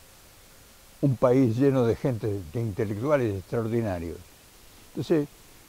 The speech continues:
la indignación tiene que tener un contenido, tiene que tener un cauce, tiene que tener, eh, producir resultados, porque la indignación por bronca, por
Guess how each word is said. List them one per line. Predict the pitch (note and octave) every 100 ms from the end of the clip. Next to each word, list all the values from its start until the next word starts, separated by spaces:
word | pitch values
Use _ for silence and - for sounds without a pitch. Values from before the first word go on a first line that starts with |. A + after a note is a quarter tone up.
| - - - - -
la | D3+ F3+
indignación | F3 F3+ D#3+ C3 A3+ G3 C#3+
tiene | F3 F3+
que | D#3
tener | C#3 D3+ E3 D3+ D3 - - - - - - -
un | E3+
contenido, | D3+ D3+ A#2 C#3+ C#3+ A2+ F#2 F2 - - -
tiene | - C#3+
que | C3
tener | A#2 C3+ C3+ C3+ A#2 A2+ -
un | C3+ A#2+
cauce, | D3 A#2 G2 - G2 D#2+ - - - - - -
tiene | D#3 D3
que | B2
tener, | A#2 C3+ C#3+ D3 B2+
eh, | C3 B2+ A#2 G#2+ G2
producir | C#3+ C#3 - E3
resultados, | D3 A2+ B2+ G#2+ G2 E2 D#2
porque | A2 A#2
la | B2+
indignación | B2 B2+ B2 A2 G3 F3+
por | C#3 A2
bronca, | C3+ F3 D3+ B2 G#2+
por | - G2